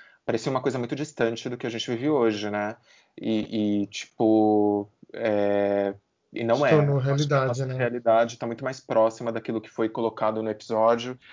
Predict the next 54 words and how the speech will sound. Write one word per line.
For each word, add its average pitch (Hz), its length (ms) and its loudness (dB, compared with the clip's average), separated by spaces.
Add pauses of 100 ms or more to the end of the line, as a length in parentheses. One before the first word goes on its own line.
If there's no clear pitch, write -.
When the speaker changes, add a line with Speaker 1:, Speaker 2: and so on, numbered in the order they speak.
(200)
Speaker 1:
Então, 123 360 0
se 127 100 -8
você 123 220 0
pede 127 220 2
pro 123 280 -2
Uber 120 300 -4
que 120 100 -14
você 113 320 -4
quer 117 140 0
abrir 117 180 2
o 120 80 0
vidro 120 400 -6
porque - 160 -12
tá 123 100 -4
muito 117 200 -8
quente, 120 420 -8
você 127 240 -10
<laughs> - 0 -
pode - 280 -8
ter - 120 -4
uma, 117 320 0 (260)
uma 120 160 -2
nota 117 240 -2
de 117 80 -4
avaliação, 113 960 0 (120)
ah, 110 540 2
menor, 123 840 2
e 117 160 -6
isso 117 220 -8
vai 117 100 2
afetar 117 680 -4 (320)
o 117 100 -6
número 117 240 -2
de 113 80 -8
estrelas 117 400 0
que - 80 -12
você 117 220 -6
tem 117 160 -8
em 113 40 -8
relação 113 340 -6
à 110 40 -6
sociedade. 127 800 -2 (420)
Então, 120 380 -6
eu 123 120 -6
acho 120 160 -8
que - 80 -8
é 135 80 -4
isso, 113 300 -8
assim, - 160 -16
a - 40 -12
minha 107 100 -10
indicação 107 420 -6
é 110 120 -2
essa. - 280 -16